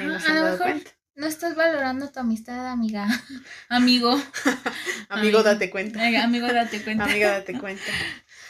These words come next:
Speaker 1: No, sí, y algo que también, algo, a, a que he estado pensando ahorita que hablas, es el hecho de darnos cuenta cómo,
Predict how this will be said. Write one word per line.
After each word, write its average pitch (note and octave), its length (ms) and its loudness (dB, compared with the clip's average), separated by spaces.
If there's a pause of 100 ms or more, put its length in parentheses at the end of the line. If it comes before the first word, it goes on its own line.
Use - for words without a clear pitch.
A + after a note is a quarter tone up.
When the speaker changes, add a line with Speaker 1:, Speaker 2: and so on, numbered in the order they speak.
(220)
Speaker 1:
No, F4+ 220 2
sí, C4+ 240 -4
y A3+ 680 -2
algo D4+ 340 2
que A#3+ 100 -2
también, A3+ 840 -4 (680)
algo, G#3+ 360 0
a, G#3 260 -4
a G3+ 80 -6
que - 80 -4
he A#3 40 0
estado B3 300 2
pensando G#3+ 420 -6
ahorita A3+ 300 -2
que G#3+ 100 -4
hablas, A3 440 -4 (580)
es A#3+ 160 0
el C4+ 140 6
hecho B3+ 280 2
de F#3+ 280 2
darnos A#3 400 2
cuenta B3 320 -4
cómo, A#3 680 -4